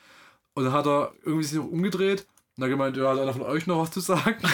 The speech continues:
<laughs> Und dann kam noch einer angerannt, ich glaub, einer von den Autoren, die mitgeschrieben haben, der gemeint hat, ja, er wollte sich auch noch kurz bei meiner Fam-, er wollte mich auch noch kurz bei meiner Familie bedanken und besonders bei meiner Frau. Okay.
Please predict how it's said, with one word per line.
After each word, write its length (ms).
<laughs> 1200
Und 120
dann 120
kam 200
noch 100
einer 240
angerannt, 520
ich 120
glaub, 140
einer 220
von 140
den 60
Autoren, 500
die 120
mitgeschrieben 600
haben, 220
der 100
gemeint 200
hat, 140
ja, 240
er 140
wollte 160
sich 80
auch 80
noch 120
kurz 160
bei 140
meiner 180
Fam-, 220
er 260
wollte 160
mich 80
auch 60
noch 100
kurz 140
bei 80
meiner 180
Familie 300
bedanken 520
und 380
besonders 200
bei 60
meiner 200
Frau. 380
Okay. 420